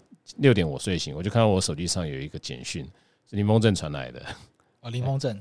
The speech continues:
Speaker 1: 对，诶，是林峰正还是高虹志，我有点忘掉了。反正就是跟我讲说，有一个年轻人叫魏阳，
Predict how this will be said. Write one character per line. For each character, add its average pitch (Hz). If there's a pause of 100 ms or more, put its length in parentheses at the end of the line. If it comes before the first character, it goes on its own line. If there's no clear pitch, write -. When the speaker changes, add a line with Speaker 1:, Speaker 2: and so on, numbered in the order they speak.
(160)
Speaker 1:
对， 104
诶， 120
是 160
林 107
峰 101
正 101
还 95
是 95
高 92
虹 82
志， 80
我 87
有 90
点 76
忘 80
掉 69
了。 69 (420)
反 98
正 135
就 127
是 127
跟 120
我 120
讲 85
说， 95
有 85
一 98
个 101
年 90
轻 104
人 92
叫 92
魏 90
阳， 60